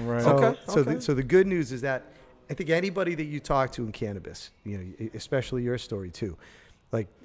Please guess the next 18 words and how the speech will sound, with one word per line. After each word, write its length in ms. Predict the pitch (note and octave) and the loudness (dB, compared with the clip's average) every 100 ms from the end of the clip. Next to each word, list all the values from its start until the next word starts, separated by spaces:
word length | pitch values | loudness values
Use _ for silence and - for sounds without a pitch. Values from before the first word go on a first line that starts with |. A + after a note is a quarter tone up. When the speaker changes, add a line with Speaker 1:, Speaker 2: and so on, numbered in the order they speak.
| - | -12
Speaker 2:
maybe 360 | A#3 D3 F3 F#3 | -2 2 4 2
not 220 | D#3+ D3+ | 0 0
so 140 | - | -2
much 280 | C3+ B2+ - | -2 -4 -6
the 160 | C3 A#2 | -4 -4
M 140 | A2+ | -4
S 220 | G#2 - | -6 -8
Os, 260 | D#2 D2 - | -10 -12 -12
right? 180 | F#2 F2+ | -12 -10
Maybe 200 | B2 A#2 | -8 -4
Speaker 1:
Mm. 60 | C3 | -2
Speaker 2:
not 180 | B2+ A2 | -2 -2
so 100 | B2+ | -6
much 180 | A#2 - | -6 -6
the, 120 | G#2 - | -10 -10
the 80 | G2+ | -12
public, 360 | - G#2+ F2 - | -8 -8 -10 -12
but 160 | G#2 | -14